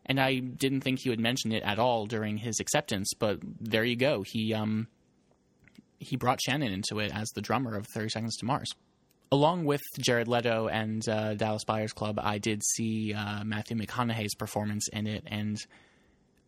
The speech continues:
as happy as I am for him that he was able to turn his entire career around and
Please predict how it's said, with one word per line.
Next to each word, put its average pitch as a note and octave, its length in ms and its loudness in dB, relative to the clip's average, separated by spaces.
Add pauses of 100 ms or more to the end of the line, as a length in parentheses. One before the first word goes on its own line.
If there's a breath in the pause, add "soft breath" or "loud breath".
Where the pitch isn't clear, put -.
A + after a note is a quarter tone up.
as C#3 140 4
happy E3 280 2
as D3+ 100 2
I B2+ 100 4
am C3 160 2
for G#2 140 -2
him A2 260 0
that F#2 120 -2
he A#2+ 100 -2
was A2+ 100 -2
able A2 200 -2
to G#2 100 -4
turn A2+ 300 -2
his A2+ 280 -4
entire G#2+ 360 -2
career G#2 380 -4
around G#2 600 -4
and G#2+ 380 -6